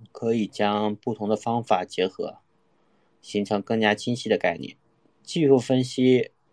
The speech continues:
考量的是历史价格走势和成交量数据，尝试预测未来市场的走势。例如，可以对过去五十天的价格求平均值，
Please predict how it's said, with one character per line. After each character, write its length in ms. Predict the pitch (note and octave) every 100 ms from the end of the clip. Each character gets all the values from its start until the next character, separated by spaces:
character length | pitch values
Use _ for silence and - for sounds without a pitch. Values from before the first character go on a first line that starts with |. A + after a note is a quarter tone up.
| _
考 280 | - - G2
量 160 | G2
的 100 | G#2+
是 540 | A2 - A#2 G2+ G2+ -
历 220 | D3 D#3
史 340 | - G#2 D2+ D2
价 240 | - A2
格 200 | G#2 A2+
走 200 | G#2+ F2+
势 220 | - A2+
和 480 | G#2 - G#2+ G#2+ G#2+
成 240 | - G2
交 160 | G#2 A#2
量 240 | C3 A2+
数 140 | - G#2
据， 240 | - - _ _ _ _ _ _ _ _ _ _
尝 320 | - - G#2+
试 220 | G#2+ C3+
预 180 | B2+ C3+
测 480 | A#2+ - B2+ A2+ G#2
未 220 | A#2 B2+
来 200 | G2+ G2+
市 200 | A2 B2+
场 120 | A#2+
的 120 | G2 G#2+
走 200 | - -
势。 300 | - - - _ _ _ _ _ _ _ _ _ _ _ _ _
例 140 | D3 C#3+
如， 200 | G#2+ A2
可 140 | C3
以 80 | A#2+
对 300 | A#2+ A#2+ A2+
过 240 | - B2+
去 400 | - - B2 A2+
五 180 | G#2+ F#2+
十 160 | - G#2
天 160 | A#2+
的 80 | B2
价 240 | A#2+ A#2
格 160 | G2 G2
求 180 | - G#2
平 240 | - G2
均 160 | A2 A#2
值， 300 | - G2+